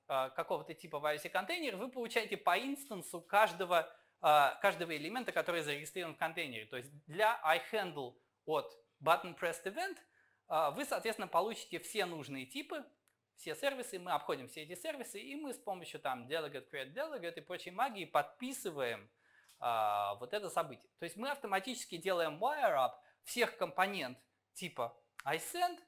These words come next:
подписывая все компоненты типа iHandle на них в момент инициализации этих компонентов.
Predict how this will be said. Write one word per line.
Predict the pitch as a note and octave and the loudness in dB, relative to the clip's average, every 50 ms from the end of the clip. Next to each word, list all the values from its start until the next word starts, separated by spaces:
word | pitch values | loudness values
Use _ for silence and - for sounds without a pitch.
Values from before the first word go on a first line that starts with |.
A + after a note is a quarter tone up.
| _ _ _ | _ _ _
подписывая | - E3+ E3 - - - B3 B3+ - - A3+ F#3 E3+ D3+ C#3+ B2+ B2 B2 - - - - | 2 2 2 2 0 -6 -8 -8 -6 -6 -6 0 2 2 4 4 4 2 0 -4 -10 -16
все | - - G3+ | -2 -2 0
компоненты | F3+ - E3+ D3+ - E3 F3 F#3 F3 E3 - D#3 | 0 0 0 2 2 2 2 0 -6 -10 -10 -10
типа | D3 - D#3+ - - C3+ C#3+ C#3+ | -10 -12 -6 -2 0 2 4 2
iHandle | C#3+ - - - D#4+ E4+ D4 A#3 F#3 D#3 - - - - _ _ | 2 0 0 0 0 2 2 2 0 0 -2 -8 -16 -20 _ _
на | D3 D#3 E3 E3+ | -2 0 0 0
них | E3+ F#3 G#3+ B3+ D4+ D4+ - - - _ _ _ _ | 0 -2 -4 -6 -6 -6 -8 -12 -18 _ _ _ _
в | C3+ B2+ | -12 -10
момент | C3+ C#3+ C#3+ C#3 C3+ D3 F3+ A#3 C4 C#4 B3+ B3+ - - _ _ _ | -6 -2 -2 -2 -2 -2 -2 -2 0 -2 -2 -6 -12 -18 _ _ _
инициализации | - C#3+ D3 C#3 C3+ - D3+ C3 C3+ C3+ C3+ D#3 E3 - - - E3+ | -10 -8 -6 -6 -4 -4 -4 -4 -4 -2 0 2 0 0 0 -4 -10
этих | E3 D#3+ - D#3 - | -12 -12 -12 -14 -14
компонентов. | - C3 A#2+ B2+ A#2 A2 G2+ F2+ - | -14 -10 -8 -8 -8 -8 -10 -16 -20